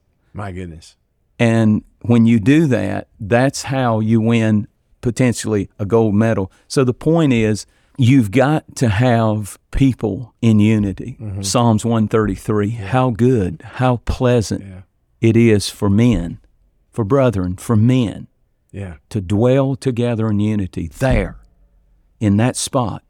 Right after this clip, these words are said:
Speaker 2: in
Speaker 1: Right.
Speaker 2: that place. Here tonight, we're about to go into a service where
Speaker 1: Yes.
Speaker 2: men are gathering in unity.
Speaker 1: Right.
Speaker 2: And God says, "There
Speaker 1: There
Speaker 2: I command
Speaker 1: my
Speaker 2: my
Speaker 1: blessing."
Speaker 2: blessing.
Speaker 1: Yeah.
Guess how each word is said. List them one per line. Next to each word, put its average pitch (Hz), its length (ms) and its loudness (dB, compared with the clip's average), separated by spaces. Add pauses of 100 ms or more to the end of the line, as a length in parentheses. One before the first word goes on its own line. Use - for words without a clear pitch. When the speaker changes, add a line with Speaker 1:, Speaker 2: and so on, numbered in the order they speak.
Speaker 2:
in 107 160 4
Speaker 1:
Right. 120 100 2
Speaker 2:
that - 140 -6
place. 113 600 -6
Here 160 240 2
tonight, 131 500 0
we're 113 140 -2
about 120 240 -4
to 113 80 -10
go 117 180 -2
into 113 300 -2
a 113 40 -6
service 110 540 -6
where 101 140 -2
Speaker 1:
Yes. - 260 -14
Speaker 2:
men 113 640 2
are 101 160 -4
gathering 117 720 0
in 104 240 0
unity. 101 580 -2 (600)
Speaker 1:
Right. - 120 -10
Speaker 2:
And 101 160 0
God 113 320 0
says, 87 360 -6
"There 120 320 0
Speaker 1:
There 98 320 -6
Speaker 2:
I 101 140 -2
command 120 800 2
Speaker 1:
my 101 160 -6
Speaker 2:
my 107 40 -8
Speaker 1:
blessing." 101 520 -4
Speaker 2:
blessing. 92 480 -10
Speaker 1:
Yeah. 85 160 -20